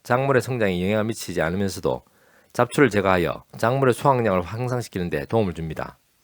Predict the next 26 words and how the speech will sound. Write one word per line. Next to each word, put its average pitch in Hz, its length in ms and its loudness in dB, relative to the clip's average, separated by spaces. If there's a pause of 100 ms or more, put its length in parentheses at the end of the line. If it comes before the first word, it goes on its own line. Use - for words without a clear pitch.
(420)
제초제는 139 500 4
땅 143 220 0
위나 98 220 2
땅 139 240 -2
속의 127 220 2
잡초를 107 280 0
제거하는 101 360 0
데 82 80 -4
사용될 107 340 -2
수 80 100 -12
있으며 73 320 -8 (460)
종류에 127 320 6
따라 104 180 4
다양한 101 320 2
방식으로 113 300 -4
작용합니다. 85 640 -6 (480)
따라서 120 420 2 (280)
항암제는 156 460 2
암세포를 135 500 2
공격하여 92 520 -2
암의 127 260 2
성장을 113 300 2
억제하거나 95 420 2
파괴하는 127 380 0
데 90 80 -2
사용되고 80 540 -4